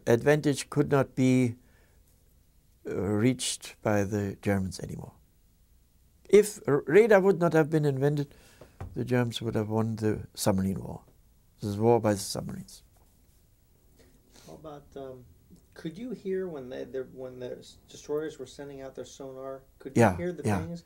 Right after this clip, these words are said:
Speaker 1: yeah.
Speaker 2: Tell us, tell us, tell us that you could hear that, and, and, uh, or how did that work?
Speaker 1: Uh, <clears throat> when you are submerged, everything is silent. That's wonderful,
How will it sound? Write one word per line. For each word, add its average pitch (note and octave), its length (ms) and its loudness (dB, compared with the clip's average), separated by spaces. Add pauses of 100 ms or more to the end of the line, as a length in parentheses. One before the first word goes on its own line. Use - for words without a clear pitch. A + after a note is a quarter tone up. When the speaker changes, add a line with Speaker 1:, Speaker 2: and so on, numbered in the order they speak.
Speaker 1:
yeah. G#2+ 260 0
Speaker 2:
Tell B3 160 -4
us, - 140 -8
tell A3 220 -10
us, G3+ 200 -10
tell A3+ 180 -10
us - 100 -12
that E3 100 -10
you D#3 140 -12
could D3 160 -10
hear C#3 180 -4
that, C#3+ 200 -8
and, C#3 120 -12
and, B2+ 320 -12 (540)
uh, - 60 -10 (240)
or B2+ 180 -12
how D3 100 -12
did C3+ 120 -16
that C3+ 120 -14
work? - 240 -14 (1300)
Speaker 1:
Uh, C3+ 280 6 (180)
<clears throat> A3+ 180 8
when E3+ 180 4
you F#3 140 8
are F#3+ 60 8
submerged, F3+ 480 6
everything D#3 440 4
is - 380 -2 (180)
silent. - 600 0 (580)
That's A2+ 220 -4
wonderful, B2+ 920 4